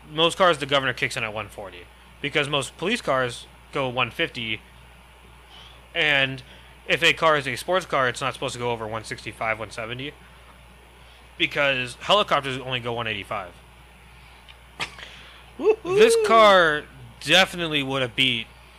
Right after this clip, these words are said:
Speaker 1: the fucking, 'cause, so it had twelve gears. I was in seventh gear. I stopped looking down at around one sixty, and I was still accelerating.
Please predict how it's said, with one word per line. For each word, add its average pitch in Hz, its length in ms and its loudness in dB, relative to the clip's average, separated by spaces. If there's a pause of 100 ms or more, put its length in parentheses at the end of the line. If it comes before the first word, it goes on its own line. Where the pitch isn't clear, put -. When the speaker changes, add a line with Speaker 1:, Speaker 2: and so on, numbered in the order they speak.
(440)
Speaker 1:
the 143 200 0
fucking, 131 460 -4
'cause, 156 140 -6 (480)
so 165 220 2
it 190 120 8
had 170 580 6 (800)
twelve 156 360 0
gears. 123 420 -4
I 139 120 4
was 151 220 0
in 120 220 -8 (100)
seventh 151 580 -2
gear. 104 380 -8 (880)
I 127 60 0
stopped - 420 0
looking 143 200 -4
down 131 180 0
at 120 80 -2
around 117 260 -2
one 113 160 -8
sixty, 139 680 -6
and 131 100 -2
I 123 80 0
was 117 120 -6
still 117 280 -6
accelerating. 92 600 -10